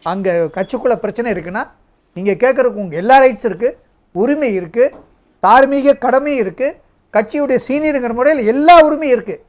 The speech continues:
அதை நான் மா-, மாற்று கருத்தே இல்லை, அதை நான் ஆமோதிக்கிறேன். ஆனா அது எங்க கேட்கணும்? நீங்க போய் என்னைய மாதிரி ஒரு சாதாரண எம் எல் ஏவோ, முன்னாள் எம் எல் ஏவோ, ஒரு சத்தி கட்சிக்காரனா போய் கேட்க முடியாது.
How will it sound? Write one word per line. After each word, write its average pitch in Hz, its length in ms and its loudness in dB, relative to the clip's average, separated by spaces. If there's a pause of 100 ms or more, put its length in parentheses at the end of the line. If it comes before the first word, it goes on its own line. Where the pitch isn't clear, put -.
அதை 233 180 0
நான் 226 220 -2
மா-, 214 120 2
மாற்று 214 260 -2
கருத்தே 214 300 -2
இல்லை, 208 240 -2
அதை 196 160 -6
நான் 180 400 -4
ஆமோதிக்கிறேன். 165 400 -12 (300)
ஆனா 185 180 -8
அது 165 120 -8
எங்க 202 200 -4
கேட்கணும்? 170 400 -10 (1000)
நீங்க 226 240 -2
போய் 254 160 4
என்னைய 226 220 -6
மாதிரி 240 240 0
ஒரு 202 200 -4
சாதாரண 214 440 -4
எம் 190 120 -8
எல் 190 140 -4
ஏவோ, 175 260 -4 (220)
முன்னாள் 202 320 -4
எம் 175 140 -4
எல் 165 120 -8
ஏவோ, 196 220 -4
ஒரு 170 80 -6
சத்தி 190 260 -10
கட்சிக்காரனா 190 640 -6 (260)
போய் 220 180 -2
கேட்க 208 260 -6
முடியாது. 143 300 -18